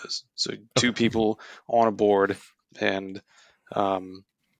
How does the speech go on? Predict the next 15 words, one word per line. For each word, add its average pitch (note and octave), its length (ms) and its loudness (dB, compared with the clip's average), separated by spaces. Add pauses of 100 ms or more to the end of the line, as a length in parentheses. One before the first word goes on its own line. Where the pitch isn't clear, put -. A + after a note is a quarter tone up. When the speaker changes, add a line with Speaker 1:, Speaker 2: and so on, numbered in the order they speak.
(120)
Speaker 1:
in G#2 80 -6
a F2+ 40 -8
tournament C#3 400 6
setting, B2 280 8
you A2+ 100 4
also G#2+ 320 6
write G#2 240 6
down G2+ 260 6
your G2+ 120 0
moves F#2+ 400 0
and F#2 100 -8
there's F2+ 180 -6
a - 40 -10
clock G2+ 520 8 (800)
and F#2+ 460 -8